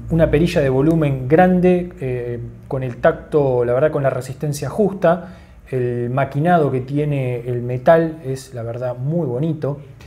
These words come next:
Luego tiene un botón que es para elegir la conexión de entrada o el input entre el single ended, que se le llama por un cable de tres coma cinco milímetros,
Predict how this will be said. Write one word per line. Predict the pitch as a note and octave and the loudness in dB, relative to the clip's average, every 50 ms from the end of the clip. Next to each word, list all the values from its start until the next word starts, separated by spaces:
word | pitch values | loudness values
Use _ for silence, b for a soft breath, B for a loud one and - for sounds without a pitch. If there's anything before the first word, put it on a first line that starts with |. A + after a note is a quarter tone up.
| B B B - | B B B -6
Luego | C4+ D4+ C#4 A3 G3+ F#3+ | -4 0 0 0 0 0
tiene | A#3 A#3+ A3+ A3 | 0 0 0 -2
un | A3+ B3 B3+ A3+ | -4 -6 -6 -2
botón | F#3+ F#3 F#3 G3 G3 G3 G3+ G3 | -2 0 2 2 2 2 2 0
que | - F#3+ G3 | 0 -2 -2
es | |
para | G3 G3+ G3 F3+ E3+ | 2 2 2 2 4
elegir | D#3+ E3 D#3 - F#3+ G3+ A3+ A3+ - D3+ | 2 0 0 0 0 0 0 -2 -4 -4
la | D3 C#3+ C#3 C#3 C3+ C3+ B2+ C3 | -4 -2 0 0 0 0 0 -2
conexión | C#3+ C#3+ C#3+ C#3 - E3+ E3 E3 | -2 -2 -2 -2 -2 -2 -2 0
de | F3+ | 0
entrada | F#3+ G3 A3+ A3 F#3 D3 C3+ C3+ | 0 2 4 4 4 6 4 4
o | C#3 C#3+ | 2 2
el | D3 D3+ - - | 0 -2 -2 0
input | G3+ F3+ C#3+ - - A2+ A2 - - B B B B B B B B | 0 2 2 0 -2 -6 -10 -10 -14 B B B B B B B B
entre | - E3+ D#3 C3+ B2 A2+ C3 A#2 A2+ A2 - - | -4 -2 -2 -2 -2 -6 -6 -8 -8 -8 -8 -10
el | A2+ A2+ - | -10 -8 -8
single | - E3+ E3+ E3+ D#3 D#3+ D#3+ D#3+ G3+ G3 | -4 -2 0 0 2 2 2 2 4 4
ended, | F#3+ F3+ E3+ F3+ F3+ F3+ | 4 4 4 2 2 0
que | - C3+ | -2 -4
se | B2+ C3+ | -2 -2
le | D3+ C#3+ | 0 2
llama | E3 F#3+ F3+ D#3 C#3 B2 | 2 2 2 2 0 0
por | - B2 B2+ | -2 -2 -4
un | B2+ | -2
cable | B2+ D3 C#3 C#3 C3+ | 0 0 0 0 0
de | A#2+ | -2
tres | - D3+ D3 | -2 -4 -2
coma | - D#3+ D3+ | -2 -2 -2
cinco | D3+ F3+ F3 F#3 | 0 0 0 2
milímetros, | G3+ A3 A#3 A#3 A3 A3 G#3+ A3 A3+ A#3 | 2 4 2 2 2 2 2 2 0 0